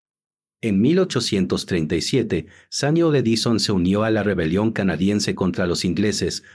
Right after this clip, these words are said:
un levantamiento que terminó en fracaso y que le forzó a emprender una huida precipitada hacia el sur, cruzando la frontera con los Estados Unidos en busca de seguridad y un nuevo comienzo. Fue así como,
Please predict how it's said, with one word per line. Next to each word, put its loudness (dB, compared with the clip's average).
un 2
levantamiento 2
que -2
terminó 0
en 0
fracaso -2
y 0
que -2
le 2
forzó -2
a 2
emprender 0
una 2
huida 0
precipitada -2
hacia -2
el 0
sur, -4
cruzando 0
la 0
frontera 0
con -2
los -2
Estados -2
Unidos 2
en -2
busca -2
de 0
seguridad -2
y 0
un 2
nuevo 0
comienzo. -2
Fue 0
así 0
como, -2